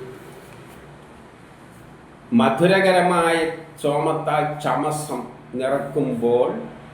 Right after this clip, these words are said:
ആ രാജാവിൻ്റെ സമീപത്ത് നിൽക്കുന്ന ഞങ്ങൾക്ക് അന്നം ലഭിക്കുന്നു. രാജാവാണ്, ഒരു രാജ്യത്തിൻ്റെ ഭരണാധികാരിയാണ്. ചമസങ്ങളെയെല്ലാം സോമത്താൽ നിറക്കുക എന്ന് പറയുമ്പോൾ രാജാവ്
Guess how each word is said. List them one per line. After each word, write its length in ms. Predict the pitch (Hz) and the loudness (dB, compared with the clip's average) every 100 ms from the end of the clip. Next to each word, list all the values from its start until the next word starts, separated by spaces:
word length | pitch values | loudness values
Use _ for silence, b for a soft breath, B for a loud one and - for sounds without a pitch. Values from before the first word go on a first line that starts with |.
| - - - 107 | -20 -20 -8 2
ആ 20 | 147 156 | 4 4
രാജാവിൻ്റെ 640 | 139 151 165 165 160 160 156 - | 4 4 4 2 2 0 0 0
സമീപത്ത് 600 | 143 143 151 151 147 151 147 | 0 0 0 -2 -2 0 2
നിൽക്കുന്ന 480 | 143 143 143 143 139 135 123 | 2 0 -2 -2 -2 -2 -4
ഞങ്ങൾക്ക് 540 | 127 139 127 117 127 123 - 117 | -4 -4 -6 -6 -4 -4 -4 -6
അന്നം 320 | 120 135 135 127 120 | -4 -4 -4 -4 -4
ലഭിക്കുന്നു. 500 | 113 113 110 98 - - - - - 110 | -4 -4 -6 -8 -10 -16 -20 -20 -12 -4
രാജാവാണ്, 720 | 135 139 170 190 196 170 143 143 139 | -2 0 0 0 -2 0 0 0 -2
ഒരു 80 | 139 135 | 0 2
രാജ്യത്തിൻ്റെ 640 | 151 151 160 160 147 147 135 | 2 0 -2 -2 -2 -2 0
ഭരണാധികാരിയാണ്. 1300 | 131 127 143 156 175 170 151 135 123 117 110 113 120 - - - - - - - - 123 | -2 -2 -2 -2 -4 -2 0 0 0 -2 -2 -4 -4 -4 -8 -12 -18 -20 -20 -20 -6 -2
ചമസങ്ങളെയെല്ലാം 1200 | 127 151 151 170 170 160 156 147 139 135 135 135 - | 0 0 0 0 2 2 2 2 0 0 -2 -4 -4
സോമത്താൽ 640 | 135 131 139 147 147 139 135 123 | -2 0 0 -4 -2 0 0 -2
നിറക്കുക 460 | 120 127 151 139 139 135 131 | -4 -4 -4 -2 0 0 -2
എന്ന് 160 | 131 123 | -6 -4
പറയുമ്പോൾ 400 | 120 117 117 120 147 - - - - - 90 113 | -2 0 -2 -2 -4 -6 -10 -18 -20 -16 -8 -4
രാജാവ് 720 | 120 131 143 143 156 160 | 0 0 0 -2 0 2